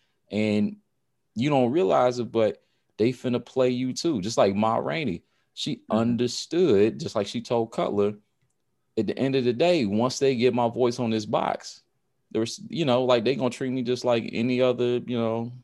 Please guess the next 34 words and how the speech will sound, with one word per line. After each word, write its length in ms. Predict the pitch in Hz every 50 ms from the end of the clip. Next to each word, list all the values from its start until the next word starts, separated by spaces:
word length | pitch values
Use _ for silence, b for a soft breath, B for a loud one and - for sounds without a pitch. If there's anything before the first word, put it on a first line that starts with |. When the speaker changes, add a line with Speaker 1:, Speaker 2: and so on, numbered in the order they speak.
| _ _ -
Speaker 1:
anybody 460 | 104 117 127 123 127 123 123 127 -
else, 260 | - - 95 - - - _ _ _ _ _ -
or 160 | - 139 143
any 240 | 135 139 139 135 131
other 420 | 131 123 107 107 107 104 101 95 90 - - _ -
black 320 | 104 113 147 139 127 127
person, 460 | - 123 95 82 - - - - - - _ -
you 60 | 101 104
know 100 | 104 107
what 100 | 110 113
I 40 |
mean? 200 | 120 117 110 110 - _ _ _ _ _ _ _ -
And 260 | 117 104 98 92 -
so 120 | 95 95 113
Speaker 2:
Mm-hmm. 20 | 110
Speaker 1:
she 240 | - - 151 - - -
understands 800 | 117 123 131 127 113 110 104 - - - 123 123 120 113 101 -
that 200 | 104 95 87 90
dynamic, 760 | 90 87 87 85 92 95 107 113 113 107 101 92 - -
and 120 | 92 95 92
she 240 | - - 110 107 101
plays 880 | 104 - - - - 113 110 120 120 113 110 107 95 92 98 - - _ _ _ _ _ _ _ _ _ _ -
things 320 | 110 107 104 98 90 104
up 180 | 123 117 - -
the 60 | 104
way 180 | 95 104 98 95
she 180 | - - 98
does 760 | 87 87 107 110 113 113 107 95 95 92 - - - - -
so 180 | - 101 95 92
that 120 | 90 92
she 220 | - - - 117 117
can 180 | 113 101 92
have 320 | 98 113 110 107 117 113 -
control. 500 | - 80 - - - - - - _